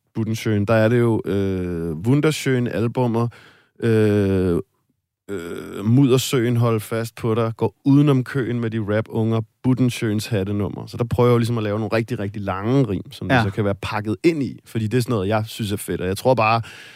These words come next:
Speaker 1: rent psykologisk, så er det jo nok bare, at hvis man er fan af rap og hiphop, så kan man godt lide at blive overrasket over nogle rim, som ikke er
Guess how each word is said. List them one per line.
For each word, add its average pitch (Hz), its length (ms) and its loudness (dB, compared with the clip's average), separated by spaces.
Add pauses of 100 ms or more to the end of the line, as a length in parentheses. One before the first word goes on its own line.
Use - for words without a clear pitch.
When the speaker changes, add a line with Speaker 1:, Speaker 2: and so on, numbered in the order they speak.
(920)
Speaker 1:
rent 143 140 4
psykologisk, 131 680 4
så - 160 -2
er 113 80 2
det 113 80 0
jo 123 60 2
nok 117 220 2
bare, 107 340 2
at 95 140 -2
hvis - 280 -6
man 98 320 -2
er 82 180 -6
fan 127 480 2
af 98 260 -4 (120)
rap 98 160 0
og 107 60 -4
hiphop, 104 400 -4
så - 140 -8
kan - 180 -4
man 104 120 0
godt 101 220 0
lide 110 300 -4
at 104 80 -8
blive 95 200 -6 (120)
overrasket 113 640 0
over 87 220 -8
nogle 95 200 -8
rim, 107 200 -6
som 98 220 -8
ikke 120 260 -2
er 85 220 -6